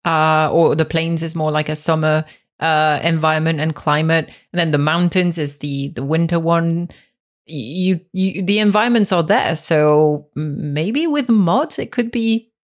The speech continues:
possible to have, to enforce certain environments in all biomes,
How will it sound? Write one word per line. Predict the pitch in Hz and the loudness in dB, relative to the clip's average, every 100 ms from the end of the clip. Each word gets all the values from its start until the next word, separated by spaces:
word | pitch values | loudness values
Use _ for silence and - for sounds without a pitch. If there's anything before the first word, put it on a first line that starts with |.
| - | -10
possible | - - 226 247 240 | -4 -2 -2 -2 -2
to | 190 | -4
have, | 175 165 160 - | -2 0 -2 -4
to | - | -2
enforce | 175 170 - 180 190 - | 2 0 2 0 2 0
certain | 185 170 170 - | 0 0 -2 -2
environments | 170 156 151 165 185 190 190 | -2 0 0 2 0 0 -2
in | - 160 | -2 -2
all | - 165 151 | 0 -2 0
biomes, | 143 139 165 190 190 185 - | 0 2 0 0 -2 -4 -8